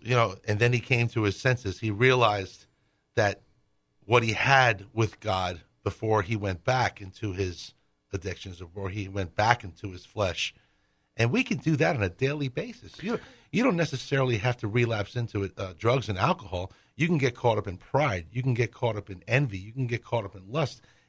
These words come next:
And God is always there ready to take you back if you're humble enough to go to him.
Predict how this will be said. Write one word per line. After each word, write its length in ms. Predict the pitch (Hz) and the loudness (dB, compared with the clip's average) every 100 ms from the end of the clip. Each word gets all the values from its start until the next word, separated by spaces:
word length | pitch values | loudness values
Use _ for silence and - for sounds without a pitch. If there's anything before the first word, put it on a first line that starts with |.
| - | -4
And 160 | 123 98 | -2 0
God 280 | 139 170 147 | 2 2 2
is 160 | 120 - | 0 2
always 480 | 143 165 160 131 - | 2 2 -2 -4 -4
there 440 | - 151 131 117 | 0 2 4 2
ready 380 | 101 101 147 156 | -2 0 0 2
to 80 | 123 | -2
take 340 | 123 147 135 | -2 -4 -4
you 100 | 123 | -6
back 460 | 110 147 135 117 - - | -6 -4 -2 -4 -6 -4
if 280 | 160 175 - | -4 -4 -4
you're 160 | 123 | -4
humble 420 | 113 139 160 131 104 | -2 0 0 -2 -6
enough 280 | 98 110 | -4 -6
to 80 | - | -6
go 220 | 120 127 | -6 -6
to 60 | 160 | -6
him. 160 | - | -10